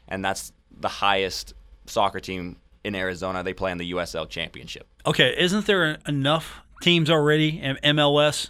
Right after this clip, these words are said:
Speaker 2: I mean, isn't there too many now? We have more than probably should be. We have thirty-two teams in the N-, N H L. Yeah. How many teams now in M L, M L S? What, thirty-two, thirty-three? What, what are we at? Two.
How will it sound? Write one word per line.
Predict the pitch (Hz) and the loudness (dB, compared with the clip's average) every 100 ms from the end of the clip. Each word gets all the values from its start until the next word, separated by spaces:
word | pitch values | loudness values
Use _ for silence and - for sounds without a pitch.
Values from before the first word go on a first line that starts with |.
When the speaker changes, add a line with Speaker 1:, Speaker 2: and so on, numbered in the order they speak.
| - | -10
Speaker 2:
I | |
mean, | 120 120 - _ 156 | -10 -10 -12 _ -2
isn't | 175 | 0
there | 165 | 2
too | 180 151 | 4 6
many | 135 165 | 6 4
now? | 175 180 175 170 | 4 2 0 -2
We | 131 156 | -2 2
have | 170 - - | 2 -2 -6
more | 147 156 175 | 0 2 2
than | 156 147 - - - - | 2 0 -4 -16 -18 0
probably | 175 165 160 | 4 6 6
should | 127 - 170 | 4 4 4
be. | 151 175 180 - _ - | 4 2 2 -8 _ -4
We | 156 | 0
have | 185 | 6
thirty-two | 220 190 156 170 | 6 6 4 2
teams | 156 165 139 | 4 4 4
in | |
the | 139 | 2
N-, | 135 135 127 | 4 2 2
N | 143 139 | 2 4
H | 123 131 | 4 0
L. | 104 - - - - - - | 0 -4 -18 -20 -20 -20 -14
Yeah. | 113 117 120 | -10 -10 -8
How | - 160 | -2 0
many | 170 | 2
teams | 165 185 175 170 | 4 4 4 4
now | 170 170 | 4 4
in | |
M | 165 165 | 2 2
L, | 160 151 - | 0 0 2
M | 160 | 4
L | 165 160 | 4 4
S? | 160 | 2
What, | 127 - | 0 -2
thirty-two, | 139 127 - 170 170 | -2 0 2 4 4
thirty-three? | 151 135 120 160 165 | 2 0 -2 0 2
What, | 156 107 | 0 0
what | 147 | -2
are | 139 | 0
we | 120 | 0
at? | 104 - | -2 -6
Two. | 113 | -12